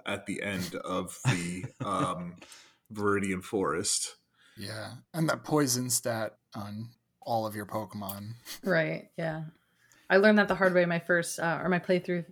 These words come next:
Speaker 4: um, through Leaf Green, 'cause I, my first games were later, so as you step, the poison just gets worse and kills your Pokemon. I was like, "What the fuck is this shit?"
Speaker 2: <laughs>
Speaker 4: I'm kinda glad they got rid of that.
Speaker 1: Yeah, it's so much better now.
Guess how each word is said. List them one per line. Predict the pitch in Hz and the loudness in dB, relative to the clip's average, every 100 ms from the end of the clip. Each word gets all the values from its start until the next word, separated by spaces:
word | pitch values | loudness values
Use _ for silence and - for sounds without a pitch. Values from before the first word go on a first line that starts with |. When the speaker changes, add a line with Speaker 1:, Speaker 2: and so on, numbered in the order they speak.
| _ | _
Speaker 4:
um, | 180 170 165 165 - | -4 -2 -2 -4 -2
through | 180 165 160 | -2 -2 -2
Leaf | 202 180 | 0 0
Green, | - 180 185 202 208 - - | 0 0 2 2 0 -4 -10
'cause | 190 | 0
I, | 196 - | 0 2
my | 196 | -2
first | 202 196 202 | 4 4 4
games | 190 170 | 0 2
were | 175 | 2
later, | 170 190 175 175 | 6 6 6 4
so | 175 175 175 180 - - _ - | 4 2 2 0 -8 -20 _ 4
as | 190 180 | 6 6
you | 196 | 4
step, | - - 233 220 220 - | 2 8 10 10 8 2
the | 202 | 2
poison | 202 220 208 202 | 4 6 8 6
just | 190 180 | 2 4
gets | 190 190 | 2 6
worse | 196 190 | 6 6
and | 185 | 2
kills | 180 190 | 2 2
your | 175 | 4
Pokemon. | 202 190 180 | 4 4 2
I | 156 | 0
was | 170 | 0
like, | 196 131 - - | -2 -6 -8 -2
"What | 415 | 2
the | 381 330 - | 2 0 -6
fuck | - 494 554 | -16 -6 0
is | 480 | 6
this | 427 | 8
shit?" | 427 - - 95 104 - | 8 6 8 6 6 -2
Speaker 2:
<laughs> | - 95 | -6 -2
Speaker 4:
I'm | 120 - - | -2 -2 6
kinda | 359 | 8
glad | 226 208 | 10 10
they | 196 | 10
got | |
rid | 147 160 | 6 8
of | |
that. | 156 151 156 - - - - _ _ - | 8 8 4 0 -20 -20 -20 _ _ 4
Speaker 1:
Yeah, | 120 98 90 98 - | 6 6 0 -6 -6
it's | 110 107 | -4 0
so | 127 | 0
much | 101 90 - | 0 -2 -4
better | 85 85 | -4 -4
now. | 82 82 92 | -4 -6 -8